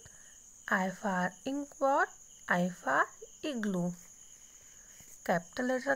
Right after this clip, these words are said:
का I थ्री लाइन को टच कराते हुए बनाया जाता है। अपर लाइन, सेकंड लाइन, थर्ड लाइन, इन तीनों लाइनों को टच कराते हुए कैपिटल लेटर का I बनाया जाता है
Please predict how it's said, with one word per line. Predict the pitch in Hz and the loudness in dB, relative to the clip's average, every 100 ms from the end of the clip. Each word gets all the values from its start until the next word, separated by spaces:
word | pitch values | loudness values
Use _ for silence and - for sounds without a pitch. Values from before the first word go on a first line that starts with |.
| 269 | 2
का | 269 254 269 | 2 2 2
I | 330 - - - - - - | -2 -6 -20 -20 -20 -14 -6
थ्री | 320 | -2
लाइन | 277 208 190 196 | 2 2 2 -2
को | 202 311 381 - | 0 0 2 0
टच | 196 - | 0 -2
कराते | - 208 185 - 247 | -4 -2 -2 -4 -4
हुए | 269 277 320 466 - - - - 214 | -2 -2 -2 -4 -12 -20 -20 -6 2
बनाया | 220 214 190 | 6 6 6
जाता | 185 180 - | 2 -2 0
है। | 190 180 196 208 - - - - | 0 0 -4 -8 -20 -20 -10 -6
अपर | 208 254 | 0 2
लाइन, | 254 262 269 320 | 2 0 -2 -4
सेकंड | - 190 - 233 | -6 -6 -2 0
लाइन, | 247 285 370 - | 2 0 -4 -10
थर्ड | - 254 208 | 0 2 2
लाइन, | 202 180 175 - | 2 2 2 -2
इन | 202 196 | -4 -2
तीनों | 196 196 202 | -2 0 2
लाइनों | 175 180 226 | 2 2 0
को | 233 294 339 - - - - - - | 0 2 2 -2 -20 -18 -20 -2 0
टच | 254 | 2
कराते | - 208 185 - 247 | 0 0 0 -2 -2
हुए | 254 269 320 427 - - - - - - | 0 -2 -2 -4 -12 -20 -20 -20 -6 0
कैपिटल | 262 - 320 | 0 6 8
लेटर | 285 214 214 214 | 8 4 4 6
का | 220 - | 8 8
I | 202 202 302 480 - - - 226 | 8 8 4 0 -10 -20 -6 4
बनाया | 226 208 196 | 6 8 6
जाता | 196 185 180 185 | 4 0 0 0
है | 180 196 | 0 -4